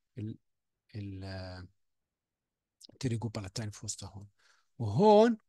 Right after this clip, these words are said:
جوا، جوا هاي، هاي الروتوندوم هون بتكون تحت، شايفينها؟ هاي الاوبتيك، وهاي السوبيريور اوربيتال فيجر، وهاي الانفيريور اوربيتال فيجر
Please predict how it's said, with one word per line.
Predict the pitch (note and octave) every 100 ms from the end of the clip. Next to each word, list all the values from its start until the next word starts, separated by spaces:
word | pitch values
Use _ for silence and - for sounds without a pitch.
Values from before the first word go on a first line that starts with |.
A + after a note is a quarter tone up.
| _ _ _ _ _ _ _ _ -
جوا، | F#3+ F3+ D3+
جوا | F3 D3+
هاي، | E3 -
هاي | D3+ D#3
الروتوندوم | C#3 C#3+ F3 D#3 C3+
هون | A2+ B2+
بتكون | G#2 - A2
تحت، | - - G#2+
شايفينها؟ | G#2+ C#3 C3+ G#3 _ _ _ _ _ -
هاي | C#3+
الاوبتيك، | D3+ D3 - D#3 - - _ _ _ _ _ -
وهاي | C3
السوبيريور | - B2+ D#3 D3+
اوربيتال | C#3 B2 B2 -
فيجر، | A2 - G#2+ C#3+ E3 - _ _ _ -
وهاي | A2+ C3+
الانفيريور | C#3 B2+ D#3 C#3+ C3+ D3+
اوربيتال | C3+ A2+ A2 A2+
فيجر | G#2 - A2 C3+ F3